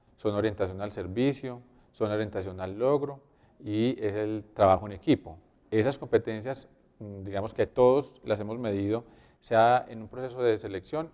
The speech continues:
o las vamos a empezar a medir cada año para poder establecer niveles de desarrollo. Y también hicimos un ejercicio que con un, también el, los, los, un grupo de los directores nacionales y,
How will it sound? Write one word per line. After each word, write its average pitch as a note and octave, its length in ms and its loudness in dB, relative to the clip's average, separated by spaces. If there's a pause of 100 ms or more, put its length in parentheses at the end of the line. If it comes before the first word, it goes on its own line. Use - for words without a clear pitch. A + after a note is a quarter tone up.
o A#2 60 -8
las G#2+ 120 2
vamos G2+ 160 -2
a A#2+ 40 -2
empezar G#2 260 -6
a G#2 40 -2
medir G2+ 260 -8
cada A2 320 0
año A2 260 -10 (320)
para G#2 220 2
poder G2 200 2
establecer F#2+ 340 -2
niveles G2+ 320 -6
de G2 80 -2
desarrollo. F2+ 500 -8 (680)
Y C#3 80 -10
también D#3+ 260 4
hicimos E3 260 -2
un E3 120 -6
ejercicio D#3 640 -4 (500)
que G2+ 880 4
con A2+ 180 -10
un, G#2+ 200 -12
también A2+ 480 -2
el, B2 340 4
los, A#2 340 4
los, G#2 380 0
un A2 160 -12
grupo A#2 300 4
de A2 60 8
los G#2 180 -2
directores G#2 440 0
nacionales A2 680 -2
y, A#2+ 60 -6